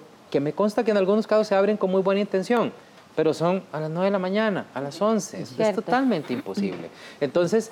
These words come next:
Speaker 1: sí tiene que hacerse un esfuerzo en ese sentido de que los mecanismos para escuchar sean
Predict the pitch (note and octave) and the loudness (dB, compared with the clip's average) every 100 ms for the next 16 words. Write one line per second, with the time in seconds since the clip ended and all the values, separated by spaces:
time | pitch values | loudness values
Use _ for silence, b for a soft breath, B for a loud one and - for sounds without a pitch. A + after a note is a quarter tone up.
0 | - - F3+ F#3 F#3 F3 F3 E3+ F3 F3 | -14 -4 0 0 0 0 -2 -4 -4 -6
1 | E3+ E3 D3+ D#3+ D3 D#3+ D#3+ D3+ C#3 D3 | 0 0 0 -4 -6 -8 -10 -2 0 0
2 | B B B A2 A#2 A#2+ A2+ B2+ B2+ B2 | B B B -4 -2 0 0 0 -4 -2
3 | B2 E3+ G3 G#3 - - - A#2+ A#2+ - | -2 0 0 -2 -6 -8 0 2 0 -2
4 | A#2+ - E3+ F#3 - - - - C#3+ D3 | -10 -4 -2 -2 -4 -20 -16 -2 0 2
5 | D#3+ | -2